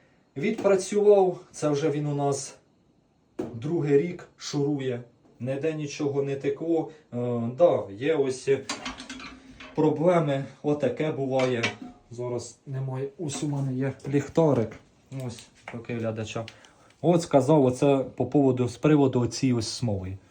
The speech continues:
Ось отаке у ньому є. Ну воно легко, це чим хорошо маяк, раз-раз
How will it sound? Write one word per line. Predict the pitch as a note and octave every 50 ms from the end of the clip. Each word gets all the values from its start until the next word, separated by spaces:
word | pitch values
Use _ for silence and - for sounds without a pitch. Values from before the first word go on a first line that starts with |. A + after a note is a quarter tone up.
| _ _ -
Ось | B2 B2 B2 -
отаке | A#2+ A#2 - A#2+ - - C#3+ C#3+ C3+
у | A#2 A2+
ньому | A#2 A#2+ B2 A#2 A2+ G#2+
є. | G2 G2 G#2+ A#2
Ну | D3+ F3
воно | F3+ F3+ F#3+ F#3+ F#3+ F#3
легко, | D#3 C#3 B2 G#2+ - - B2+ A2+
це | - - B2+ B2
чим | B2 - D3+ C#3
хорошо | - - C3 B2+ B2+ B2 - - C3
маяк, | B2 B2 B2+ C3+ C#3+ - - -
раз-раз | B2 A#2 - - C#3 C#3 C#3 C3+ -